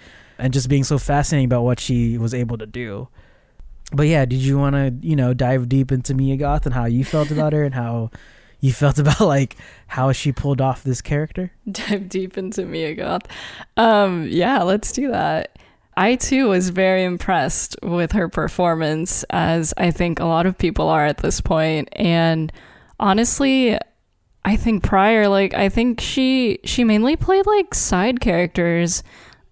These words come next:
Speaker 2: in a lot of movies. Like, I remember in, she was in Suspiria, the remake. I remember she was in that one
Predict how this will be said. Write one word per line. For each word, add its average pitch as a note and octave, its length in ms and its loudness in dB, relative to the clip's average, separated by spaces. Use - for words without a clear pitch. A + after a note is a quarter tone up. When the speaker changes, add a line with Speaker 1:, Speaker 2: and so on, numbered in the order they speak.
Speaker 2:
in A3 100 4
a F#3+ 80 6
lot F#3+ 440 6
of F#3 60 2
movies. E3 520 2
Like, E3+ 260 0
I F#3+ 60 0
remember G3 760 2
in, E3+ 520 0
she - 180 0
was F#3 220 2
in F3 360 0
Suspiria, F3 1000 0
the F#3 120 2
remake. E3+ 580 0
I F#3+ 60 4
remember F3 480 4
she F3+ 200 2
was E3+ 320 2
in E3+ 300 2
that D#3+ 240 2
one E3 640 0